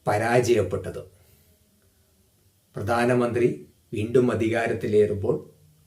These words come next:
ഒരു കറുത്ത പുള്ളിയായി അയോധ്യയിലെ പരാജയം നിലനിൽക്കാൻ അവിടെയുള്ള ജനങ്ങൾക്ക് കൃത്യമായി അറിയാം.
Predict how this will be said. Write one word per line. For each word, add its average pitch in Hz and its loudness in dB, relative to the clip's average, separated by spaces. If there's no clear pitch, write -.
ഒരു 123 -4
കറുത്ത 110 0
പുള്ളിയായി 107 2
അയോധ്യയിലെ 107 -2
പരാജയം 107 -2
നിലനിൽക്കാൻ 113 0
അവിടെയുള്ള 123 6
ജനങ്ങൾക്ക് 104 -4
കൃത്യമായി 120 2
അറിയാം. 92 0